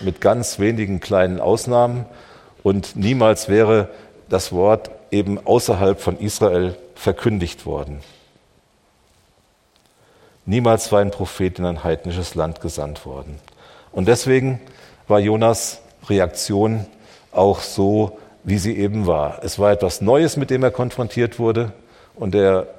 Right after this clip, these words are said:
reagierte so, wie wir auch gerne reagier-, reagieren, wenn wir mit Veränderungen konfrontiert werden. Die drei großen Argumente gegen Veränderung lauten ja: „Das haben wir noch nie so gemacht“, „Das wäre ja etwas Neues“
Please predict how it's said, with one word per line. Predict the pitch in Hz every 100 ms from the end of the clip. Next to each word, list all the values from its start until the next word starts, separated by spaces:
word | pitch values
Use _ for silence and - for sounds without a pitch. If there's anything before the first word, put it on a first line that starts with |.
| -
reagierte | 98 98 117 110
so, | 92 104 101
wie | 92
wir | 95
auch | 95 -
gerne | 101 98 101 107 - - - - 117 -
reagier-, | 101 95 90 95 104 95
reagieren, | 98 95 82 104 101
wenn | 92
wir | 95
mit | 95 90
Veränderungen | 101 87 101 92 92
konfrontiert | 98 - 101 - 87 -
werden. | 80 73 78
Die | 82
drei | 82 98
großen | 98 - 104 110
Argumente | 87 98 90 101 107
gegen | 92 92
Veränderung | 90 85 101 107 98
lauten | 95 104 110
ja: | 98 101 101 - - - - - - _ - - _ -
„Das | 87 -
haben | 101
wir | 101
noch | 87
nie | 90 107
so | 113
gemacht“, | 113 117 113 - - - - - - - _ _
„Das | - 85 98
wäre | 95
ja | 90
etwas | 85 82
Neues“ | 95 101 113 123 - -